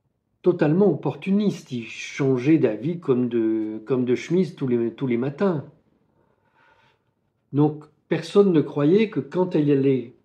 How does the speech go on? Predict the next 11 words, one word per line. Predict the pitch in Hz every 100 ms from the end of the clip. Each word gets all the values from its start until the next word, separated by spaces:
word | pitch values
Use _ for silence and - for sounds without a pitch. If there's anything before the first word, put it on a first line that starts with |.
| _ 139
redevenir | 113 127 196 190 175 151 175 160 156
Premier | - 131 127
ministre, | 123 123 180 220 - - - _ _ _ _ _ _ _
il | 135 127
allait | 151 170
renouer | 139 170 170 165 196 233 233 - _ -
avec | 127 143 202 202
ses | - - - - 135 113
idées | 127 170
de | 156 127
jeunesse. | 117 151 165 147 135 - -